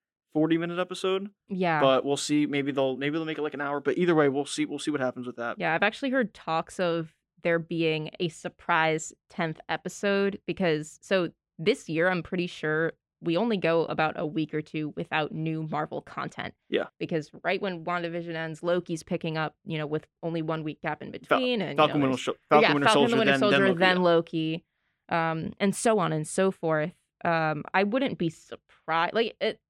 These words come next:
Speaker 2: a tenth episode is something that wouldn't necessarily surprise me, but I also wouldn't really care if they didn't do it. Um, but it, it is gonna be a crazy year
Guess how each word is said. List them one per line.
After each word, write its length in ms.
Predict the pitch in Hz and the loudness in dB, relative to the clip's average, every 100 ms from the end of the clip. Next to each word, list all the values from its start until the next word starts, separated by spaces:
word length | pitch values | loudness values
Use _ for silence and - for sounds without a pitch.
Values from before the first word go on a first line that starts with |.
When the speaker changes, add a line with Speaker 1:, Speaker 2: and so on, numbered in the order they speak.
| - | -6
Speaker 2:
a 80 | 226 | -6
tenth 300 | - 190 175 | -4 -6 -2
episode 380 | 202 175 - 170 | -2 -2 -4 -4
is 80 | 165 | -4
something 280 | 165 160 | -4 -4
that 180 | 156 - | -4 -6
wouldn't 240 | 170 170 165 | -4 -4 -4
necessarily 680 | 170 - - 170 160 151 151 | -6 -8 -10 -6 -4 -4 -8
surprise 760 | - - 156 _ 151 147 170 | -10 -12 -12 _ -2 0 0
me, 380 | 196 208 214 226 _ _ _ _ _ - | 0 0 0 -2 _ _ _ _ _ -2
but 280 | 170 160 - | 0 -2 -2
I 120 | 170 | -4
also 560 | 156 170 - 165 156 151 _ _ | -2 -2 -4 -4 -4 -6 _ _
wouldn't 340 | 160 151 160 147 | -10 -4 -4 -4
really 200 | 156 156 | -6 -6
care 340 | - 185 160 156 | -8 -6 -4 -4
if 60 | - | -8
they 180 | - - _ _ - | -12 -14 _ _ -10
didn't 400 | 160 226 262 247 | -6 -6 -6 -8
do 200 | 277 302 | -8 -6
it. 220 | 330 - _ _ _ _ - | -6 -8 _ _ _ _ -10
Um, 420 | 175 175 170 165 - | -6 -6 -6 -8 -4
but 120 | 185 | 0
it, 120 | 185 | 2
it 140 | 190 | 2
is 120 | 202 196 | 2 2
gonna 140 | 175 | 0
be 160 | 160 151 | 0 0
a 140 | 143 | -2
crazy 500 | _ _ 269 269 220 208 | _ _ -6 -4 -4 -4
year 420 | 175 151 127 | -2 -2 -2